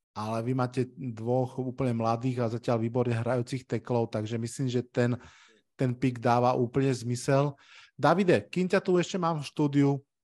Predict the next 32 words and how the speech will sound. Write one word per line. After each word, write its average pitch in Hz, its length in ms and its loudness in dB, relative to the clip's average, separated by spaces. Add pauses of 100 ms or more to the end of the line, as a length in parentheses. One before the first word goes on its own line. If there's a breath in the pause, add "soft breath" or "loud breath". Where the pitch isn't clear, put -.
(200)
poďme 151 260 2
sa 160 160 0
posunúť 139 640 2
zo 123 160 0
Seattlu 127 560 2
do 110 220 2
Denveru. 113 640 0 (640)
Poďme 131 320 0
sa 143 160 2
porozprávať 117 800 2
na 110 140 0
tému, 113 340 -2
čo - 160 -4
sa 131 160 0
deje 123 320 4
s 101 80 -4
Russellom 127 560 0
Wilsonom. 123 640 0 (420 soft breath)
Predsa 120 360 -2
len 127 160 4
tiež 127 220 4 (100)
je 127 80 0
to 120 240 2 (160 soft breath)
hráč, 117 320 -2
ktorého 120 360 0
máš 117 240 0
napozeraného 120 1040 2
dlhé 117 360 0
roky. 123 440 -2 (360 loud breath)
Určite 127 440 -4
vnímaš 123 560 0 (880)
to, 131 400 2